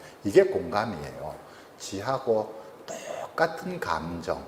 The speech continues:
느끼게 된다는 거예요. 지가 슬프면 슬픈 감정이 그대로 느껴지고. 이해는 우리가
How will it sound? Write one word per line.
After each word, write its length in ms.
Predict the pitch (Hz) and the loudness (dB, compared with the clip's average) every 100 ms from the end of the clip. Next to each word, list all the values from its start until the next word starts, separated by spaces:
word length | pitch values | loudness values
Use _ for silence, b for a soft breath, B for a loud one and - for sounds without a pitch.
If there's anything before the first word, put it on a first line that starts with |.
| - - - - - - - | -14 -20 -20 -20 -20 -8 2
느끼게 640 | 165 139 123 - 107 98 | 4 4 0 -4 -2 -2
된다는 440 | 78 76 73 - | -2 -8 -8 -8
거예요. 140 | - - | -12 -14
지가 300 | - 123 127 | -8 0 0
슬프면 540 | - 156 147 - 185 | 0 -4 -4 -2 -2
슬픈 340 | 139 - - 165 | -2 -6 -8 -2
감정이 300 | 120 98 92 | -2 -2 -4
그대로 340 | - - - | -8 -10 -6
느껴지고. 520 | 101 - 78 - - - B B B | -6 -6 -10 -10 -14 -16 B B B
이해는 800 | 113 127 196 214 233 220 190 185 | 0 4 4 8 8 10 6 2
우리가 400 | 113 113 120 104 | 0 4 6 6